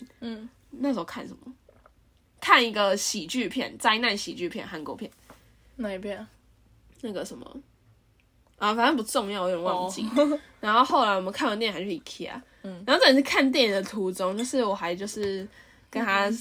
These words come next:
Speaker 2: 毛手毛脚。
Speaker 1: 那你想说这个姐姐好可怕啊？
Speaker 2: <laughs> 没有，他一半有点半主动啊。
Speaker 1: 他有半主动。
Speaker 2: 他有半
Speaker 1: 等一下，那你要说这个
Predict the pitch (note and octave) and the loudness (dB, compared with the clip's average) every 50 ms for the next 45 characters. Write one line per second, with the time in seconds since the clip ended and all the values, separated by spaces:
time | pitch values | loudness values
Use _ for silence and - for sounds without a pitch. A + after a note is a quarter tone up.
0 | - - - _ _ _ - F3+ E3+ F#3 G#3 G#3+ - - F#3 F3 E3 D#3+ E3 E3 | -8 -14 -20 _ _ _ 0 2 2 2 2 2 2 2 2 2 0 0 0 0
1 | D3 D#3+ F3+ F#3+ - F#4 F4 F#4+ G4+ G4 E4+ B3 A#3 A#3+ C#4+ D#4 D#4+ B3+ A3 F#3 | 0 0 0 0 0 2 4 4 4 4 2 2 2 0 0 -2 -2 -2 -2 -4
2 | - E3+ E3+ F3 F3 F3+ F#3 - A#3+ - - - - - - - A5 - A5+ G#5+ | -4 -6 -8 -8 -10 -10 -8 -8 -8 -8 -6 0 2 2 4 6 6 8 8 8
3 | G5+ D#5 F5 E5+ D#5 - D5+ - - - - - - - - - - - - - | 8 8 6 6 4 4 2 0 -2 -6 -6 -8 -14 -16 -14 -12 -12 -12 -8 0
4 | - F4+ - G#5+ F#4+ - F#4 - F#4 E4+ D#4+ F#4+ F#4+ F4 D4 C4 A#3 A3 A3 G3+ | 6 8 10 10 10 8 4 2 0 0 2 4 4 6 6 6 4 4 0 -4
5 | F#3+ A3+ C4+ A#3+ A#3 G3+ F#3+ F3+ D#3 - - F#3+ D3+ C#3 B2 A2 F#3 B3+ G4 F#4+ | 2 2 2 2 2 0 -8 -10 -8 -6 -4 -4 -4 -4 -8 -10 -6 -2 0 0
6 | C#4 B3 C4 B3+ A#3+ G3+ F3+ - F3+ D#3+ - A4+ F4+ - - G4 C#4 A#3+ - B3+ | 2 2 0 -2 -4 -6 -10 -12 -12 -4 2 2 2 4 4 2 2 0 -2 -6
7 | - - A3 G#3+ A3+ C4 F4+ E4+ C#4+ C#4 F4 F#4+ D#4 A#3+ A3 A3+ B3+ C#4 C4+ A#3+ | -6 -6 -4 -4 -2 2 4 4 4 4 4 2 2 2 2 2 2 0 -2 -4
8 | A#3 A3+ C4 B3+ A3 G3 F#3+ | -4 -4 -4 -4 -4 -6 -8